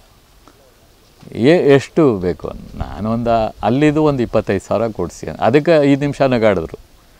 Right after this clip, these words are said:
"ಸಿಂಗಾಪುರ್ಗೆ ಹೋಗ್ತಾ ಇದೆಯಾ, ನಿಮ್ಮ ಫ್ಯಾಮಿಲಿನೇ ದೊಡ್ಡದು, purchasing ಮಾಡ್ಬೇಡವಾ ಸೀರಣ್ಣ,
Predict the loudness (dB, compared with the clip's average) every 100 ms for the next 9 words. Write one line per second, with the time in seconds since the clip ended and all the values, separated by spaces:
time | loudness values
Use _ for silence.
0 | _ _ -10 -6 2 2 4 4 4 4
1 | 2 2 2 0 -4 0 2 2 2 0
2 | 0 2 2 0 0 -2 0 0 0 -2
3 | -2 -2 -2 -2 -4 -6 -4